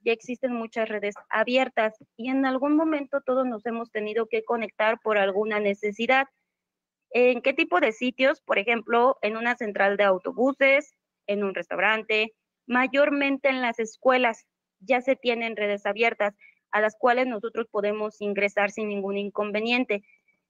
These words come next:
Pero cuando nosotros tenemos una V P N,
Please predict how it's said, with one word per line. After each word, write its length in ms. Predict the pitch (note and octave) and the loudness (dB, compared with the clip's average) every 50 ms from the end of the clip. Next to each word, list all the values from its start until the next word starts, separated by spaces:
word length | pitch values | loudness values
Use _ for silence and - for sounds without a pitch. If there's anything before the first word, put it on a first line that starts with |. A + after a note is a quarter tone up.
| _ _ _ _ | _ _ _ _
Pero 300 | - C#4 C#4+ C#4+ D4 D4+ | 4 6 8 8 6 6
cuando 240 | - C4+ A#3+ A3+ A#3 | 4 4 4 4 4
nosotros 440 | A3+ A3+ A3 B3+ B3 - C#4 D#4 D4+ | 2 0 0 -2 -4 -4 -4 -6 -6
tenemos 400 | C4+ B3+ A3+ A3 A3+ A#3 A#3+ A#3+ | -8 -8 -10 -10 -12 -12 -14 -12
una 180 | A3+ A3+ A3+ | -10 -8 -8
V 160 | G#3+ G3+ G#3 G3+ | -6 -6 -8 -6
P 240 | - G#3 G3+ G3+ | -4 -4 -4 -4
N, 220 | G3+ G#3+ A3+ C4 | -4 -6 -8 -10